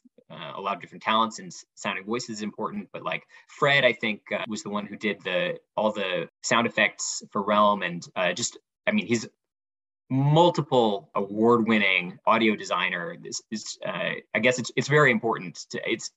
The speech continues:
it's, it's crucial. It's the cinematography of, of audio.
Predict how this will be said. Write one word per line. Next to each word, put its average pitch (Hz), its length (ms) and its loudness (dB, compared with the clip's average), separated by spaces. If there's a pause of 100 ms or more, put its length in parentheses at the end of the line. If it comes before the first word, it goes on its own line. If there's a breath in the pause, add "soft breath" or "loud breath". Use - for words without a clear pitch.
it's, - 280 -4
it's 117 140 -4
crucial. 143 400 2
It's 101 120 -2
the 117 100 -6
cinematography 104 920 -2 (100)
of, 90 280 -4 (420)
of 90 240 -6
audio. 95 520 0